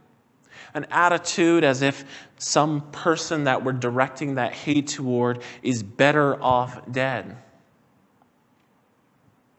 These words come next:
Injury and murder are the willingness to act on that ha-, hate. It's the attitude that treats your neighbor as if it were better off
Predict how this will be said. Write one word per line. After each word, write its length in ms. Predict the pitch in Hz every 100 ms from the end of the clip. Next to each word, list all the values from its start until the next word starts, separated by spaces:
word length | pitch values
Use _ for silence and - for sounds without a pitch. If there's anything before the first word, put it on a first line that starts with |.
| _ _ - - - -
Injury 600 | 147 165 135 123 113 113
and 160 | 104
murder 400 | 107 127 139 135
are 200 | 117 107
the 60 | 110
willingness 560 | 107 131 147 127 120 120
to 160 | -
act 300 | 123 131 139
on 140 | 127 104
that 200 | 101 90
ha-, 280 | - 104 - -
hate. 500 | - - 110 90 - - - - - -
It's 120 | 127
the 140 | 135 -
attitude 560 | 135 160 165 165 190 160
that 180 | 143 -
treats 480 | - 190 185 -
your 140 | 175 165
neighbor 480 | 147 143 143 143 -
as 240 | 127 123 -
if 260 | 156 156
it 200 | - 123 - _ _ _
were 140 | 127
better 500 | 98 104 123 151 165
off 520 | - 123 104 110 -